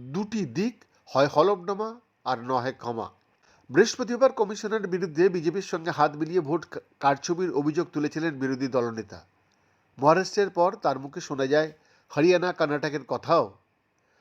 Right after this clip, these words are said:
ভোটের অঙ্ক কষে তিনি দাবি করেন, কর্ণাটক লোকসভা নির্বাচনের সময় বেঙ্গালুরু সেন্ট্রাল লোকসভা কেন্দ্রের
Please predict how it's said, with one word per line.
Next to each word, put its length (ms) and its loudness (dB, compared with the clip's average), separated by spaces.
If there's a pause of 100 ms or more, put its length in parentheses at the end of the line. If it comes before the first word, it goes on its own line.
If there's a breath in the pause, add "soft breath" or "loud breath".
(180)
ভোটের 320 0
অঙ্ক 320 -2
কষে 240 -4
তিনি 180 -4
দাবি 240 2
করেন, 280 -4
কর্ণাটক 460 -4 (180)
লোকসভা 380 -6
নির্বাচনের 480 -2
সময় 320 -4 (440 soft breath)
বেঙ্গালুরু 640 0
সেন্ট্রাল 380 -2
লোকসভা 380 -2
কেন্দ্রের 340 -4